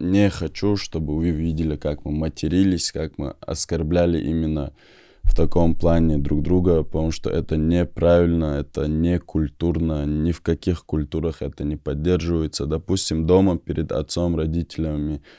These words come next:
мы не материмся же. Может, есть где-то в семье семьи такие, которые это позволяют,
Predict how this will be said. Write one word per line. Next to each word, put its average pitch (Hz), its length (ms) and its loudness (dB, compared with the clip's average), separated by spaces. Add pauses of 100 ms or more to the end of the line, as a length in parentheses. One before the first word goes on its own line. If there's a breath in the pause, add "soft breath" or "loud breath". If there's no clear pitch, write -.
(120)
мы 85 160 0
не 87 100 4
материмся 82 720 0
же. 65 240 -6
Может, 92 340 0
есть 92 300 4
где-то 80 320 -4
в 76 60 -6
семье 76 440 -4 (260)
семьи 82 580 0
такие, 76 440 -4
которые 67 520 -6
это 69 200 -8
позволяют, 76 640 -2